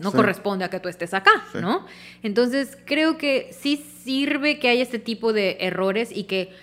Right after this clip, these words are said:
Speaker 1: la gente los exponga, porque para eso son,
Speaker 2: Sí.
Speaker 1: para hablar más de estos temas. No me gusta la respuesta de Cinemex, no, pero, pues, siento y creo y quiero creer que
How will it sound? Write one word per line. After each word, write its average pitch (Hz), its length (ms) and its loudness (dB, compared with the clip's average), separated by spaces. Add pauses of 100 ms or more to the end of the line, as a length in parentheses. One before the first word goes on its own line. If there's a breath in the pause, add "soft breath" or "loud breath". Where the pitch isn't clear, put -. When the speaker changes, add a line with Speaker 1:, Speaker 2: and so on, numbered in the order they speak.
(120 loud breath)
Speaker 1:
la 175 140 -2
gente 269 360 0
los 285 220 0
exponga, 240 760 -2
porque 202 240 -2
para 190 300 4
eso 247 400 2
son, 302 420 0
Speaker 2:
Sí. 139 140 0 (180 loud breath)
Speaker 1:
para 208 280 6
hablar 214 440 4
más 233 300 2
de 214 60 4
estos 208 280 -6
temas. 196 480 -4 (380 loud breath)
No 185 100 -2
me 196 120 -2
gusta 330 380 4
la 339 120 6
respuesta 233 420 0
de 247 60 0
Cinemex, 208 500 -6
no, 180 440 -4
pero, 185 300 4
pues, 170 280 -4 (100)
siento 190 440 -4
y 175 120 -4
creo 196 380 0
y 180 100 -4
quiero 262 500 0 (220)
creer 190 340 0 (220)
que 185 600 0